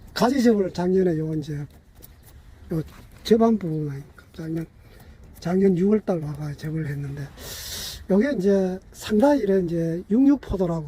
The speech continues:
색이 상당히 빨리 옵니다. 빨리 오고 오늘이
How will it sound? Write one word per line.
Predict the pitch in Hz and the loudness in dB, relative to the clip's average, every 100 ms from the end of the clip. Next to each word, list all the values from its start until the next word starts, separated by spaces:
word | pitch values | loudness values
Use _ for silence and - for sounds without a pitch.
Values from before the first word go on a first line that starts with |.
| 147 147 | -10 -14
색이 | - 220 226 | -10 -6 -4
상당히 | - - - 285 208 | -6 -10 0 0 0
빨리 | 190 254 247 | -4 -4 -2
옵니다. | 170 175 170 - - - - - - - - | -4 -6 -8 -10 -20 -20 -20 -20 -20 -20 -10
빨리 | 226 240 | 0 4
오고 | 190 190 180 - - | 4 2 -4 -8 -4
오늘이 | 269 285 233 180 | 2 4 4 2